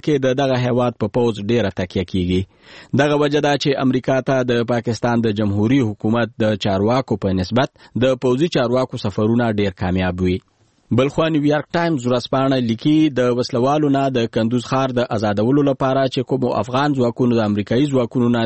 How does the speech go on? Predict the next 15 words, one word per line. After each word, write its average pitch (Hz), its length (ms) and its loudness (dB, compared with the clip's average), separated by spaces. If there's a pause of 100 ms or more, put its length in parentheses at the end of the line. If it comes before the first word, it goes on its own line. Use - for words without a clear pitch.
د 101 140 0
هوایي 117 260 2
بمبارۍ 104 480 0
غوښتنه 127 400 0
کړې 131 220 2
وه، 131 100 2 (140)
هغوی 113 280 2 (140)
د 104 100 2 (140)
هیواد 104 440 0 (100)
د 104 180 2
نورو 135 340 2
برخو 110 320 -2
نه 110 80 0
په 101 240 -2
بیړنۍ 98 400 0